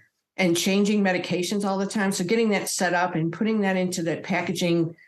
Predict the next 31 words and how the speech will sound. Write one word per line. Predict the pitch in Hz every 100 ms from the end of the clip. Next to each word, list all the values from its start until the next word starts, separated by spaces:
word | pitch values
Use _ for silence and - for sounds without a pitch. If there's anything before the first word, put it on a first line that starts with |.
| _ _
more | - 185 208
than | 208 170
likely | 175 175 175
a | 143
pouch | - 156 160 -
pack | 196 175 175
with | 147
the | 139
time | 127 156 160
of | 151
the |
day | 135 147 143 160
that | 147
the | 147
patient | 156 165 160 151
needs | 165 160
to |
take | - 156 156
the |
medication | 156 143 - 160 156 175
is | 156
the | 147
best | 131 143 160 -
way | 180
to | 156
do | 131 143 143
this | 180 190 -
to | - 160 147
en-, | 151 135 127 - -
ensure | 170 165 190 175
adherence. | 175 165 - 175 185 190 -